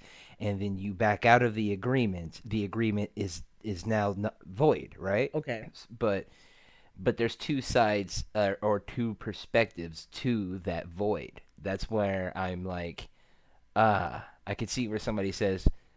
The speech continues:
Speaker 1: "We made an agreement and you backed out on your half of the agreement." I'm in the agreement still. So that, that voids, that nulls your side of things, but not mine.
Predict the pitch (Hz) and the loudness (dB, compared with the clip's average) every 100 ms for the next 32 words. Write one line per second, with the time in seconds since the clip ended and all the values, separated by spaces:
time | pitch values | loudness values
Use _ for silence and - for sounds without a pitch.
0 | - 98 95 92 95 90 90 92 135 113 | -14 -8 -4 -2 -4 -6 -8 -2 0 0
1 | 98 98 98 107 101 95 98 95 90 92 | -2 -6 -6 -4 -2 -2 -2 -4 -4 -6
2 | 90 104 95 - - 131 156 113 - - | -4 -2 -2 -4 0 4 4 2 0 -8
3 | - - _ _ 101 90 92 90 82 87 | -20 -20 _ _ -4 -4 -6 -8 -8 -8
4 | 73 67 _ _ - 110 123 117 107 _ | -10 -14 _ _ 0 4 4 4 -2 _
5 | _ - 131 139 127 104 92 85 90 73 | _ 0 2 4 2 -2 -4 -4 -8 -10
6 | 65 - - 76 - - - - - 98 | -8 -2 -2 -4 -14 -20 -20 -14 -4 0
7 | 87 117 117 107 101 104 123 123 117 117 | 6 8 6 0 -2 6 6 6 2 4
8 | 113 107 101 - - - - 107 110 113 | 4 2 0 0 -2 -8 2 2 4 2
9 | 107 107 107 98 113 127 117 - 98 90 | 2 2 0 0 4 6 6 4 2 0
10 | - 90 76 - 82 95 90 98 95 90 | -4 -6 -8 -12 -6 -4 -2 0 -2 -4
11 | 92 95 98 | -4 -2 -4